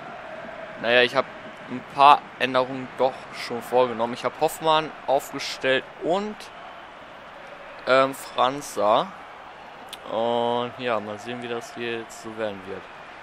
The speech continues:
Roberto. Und Tello, Konter durch,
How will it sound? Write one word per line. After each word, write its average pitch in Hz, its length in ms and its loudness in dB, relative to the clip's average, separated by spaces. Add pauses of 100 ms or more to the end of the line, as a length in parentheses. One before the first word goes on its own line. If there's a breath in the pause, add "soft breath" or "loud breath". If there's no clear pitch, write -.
(720)
Roberto. 110 640 0 (1900)
Und 127 1000 0 (140)
Tello, 123 500 -4 (140)
Konter 120 240 -2
durch, 120 360 -2